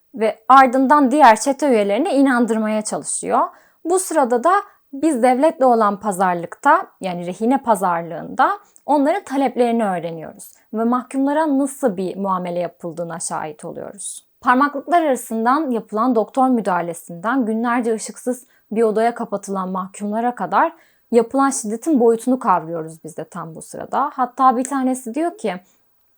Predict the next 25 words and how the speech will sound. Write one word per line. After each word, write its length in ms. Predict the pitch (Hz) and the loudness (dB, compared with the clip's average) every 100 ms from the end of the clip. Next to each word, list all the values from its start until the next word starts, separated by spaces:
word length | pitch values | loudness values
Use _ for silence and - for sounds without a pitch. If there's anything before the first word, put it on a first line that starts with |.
| _ _ _ - _ | _ _ _ -20 _
"O 100 | 202 | -4
kadar 260 | 233 254 277 | 0 2 2
uzun 260 | 254 247 | 2 0
süre 240 | 247 233 220 | 0 -2 -2
ışıksız 440 | 214 226 - 208 | -4 -8 -8 -4
yapayalnız 520 | 208 226 220 220 202 | -4 -2 -4 -4 -2
bir 80 | 214 | 0
odada 240 | 214 214 214 | 0 0 -2
kalırsın 520 | 240 220 226 320 339 | -2 -2 -2 -2 -4
ki 240 | 269 339 - _ | -4 -6 -8 _
seni 280 | - 254 269 | -2 2 4
dövmeye 360 | 233 226 247 285 | 4 4 2 2
geldiklerinde 760 | 294 254 226 233 226 254 254 | 2 2 0 -2 0 0 0
bir 40 | |
ses 360 | 226 277 294 - | -2 -4 -4 -2
duyduğun 320 | 226 196 214 | -4 -2 -4
için 260 | 214 - 349 | -6 -6 -6
şükredersin." 840 | - 254 190 165 156 - 269 381 _ _ _ _ - | -6 -6 -4 -4 -4 -6 -8 -8 _ _ _ _ -8
Şiddetin 580 | - 240 277 - 311 | -4 -2 -2 0 2
boyutunu 420 | 262 269 262 359 285 | 2 2 -2 -4 -2
daha 220 | 262 269 | 0 0
iyi 100 | 196 | 0
kavruyoruz 640 | - 180 156 160 151 - | -2 -4 -2 -6 -8 -12
bu 40 | - | -12
sayede. 540 | - 160 165 170 | -8 -8 -8 0